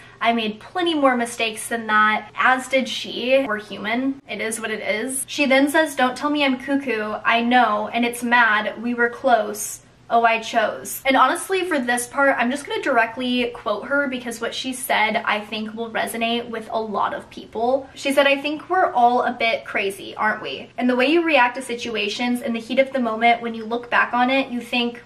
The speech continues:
'I could have did that a bit better or handled it differently.' But at the time, you just,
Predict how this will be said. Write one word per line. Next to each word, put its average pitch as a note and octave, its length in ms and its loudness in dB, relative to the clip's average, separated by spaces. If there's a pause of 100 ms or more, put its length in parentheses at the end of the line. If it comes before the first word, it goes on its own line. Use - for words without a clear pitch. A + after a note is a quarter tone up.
(180)
'I F4+ 120 4
could F#4 140 2
have F4+ 120 0
did C4+ 180 4
that B3 160 4
a A#3 80 -2
bit G#3+ 220 -2
better F3+ 380 0
or A3+ 100 0
handled A3+ 380 -2
it - 120 -6
differently.' B2 600 -6 (260)
But A#3+ 120 2
at A#3+ 120 4
the C4 80 0
time, C4+ 480 4 (160)
you B3+ 160 -2
just, C4 400 2